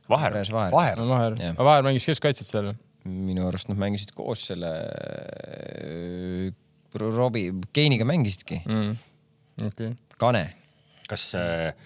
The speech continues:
Speaker 1: Robin nagu on nagu mõista andnud skeenele, et kuulge, et minu poole pöörduti ikkagi kui Kane, mitte Kane või?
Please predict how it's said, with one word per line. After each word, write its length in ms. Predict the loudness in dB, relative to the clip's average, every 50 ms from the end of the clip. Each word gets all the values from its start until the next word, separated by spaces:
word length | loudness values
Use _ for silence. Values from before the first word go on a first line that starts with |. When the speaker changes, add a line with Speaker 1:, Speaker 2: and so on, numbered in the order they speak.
| -20 _ _ -4
Speaker 1:
Robin 340 | 0 0 2 2 2 2 2
nagu 400 | 0 0 -2 -2 -4 -4 -6 -8 -12 -16 -20 -20 -20 _ _ -20 -20 -20 _ _ _ -6
on 140 | -4 -2 -2
nagu 220 | -2 -4 -4 -6 -8 -8 -4
mõista 420 | -2 0 0 0 0 0 -2 -2
andnud 180 | -4 -4 -6 -6
skeenele, 420 | -6 -4 -2 -2 -2 -2 -4 -6
et 80 | -8 -8
kuulge, 280 | -6 -6 -6 -6 -8
et 240 | -12 -12 -16 -14 -8
minu 320 | -6 -2 -2 0 -2 -2 -2
poole 220 | -2 -2 -2 -2
pöörduti 400 | -2 -4 -4 -4 -6 -10 -12 -12
ikkagi 220 | -10 -10 -10 -10 -8
kui 160 | -8 -8 -8
Kane, 400 | -2 0 0 0 0 0 -4 -6
mitte 180 | -8 -10 -12 -10
Kane 240 | -8 -8 -8 -8 -8
või? 140 | -10 -12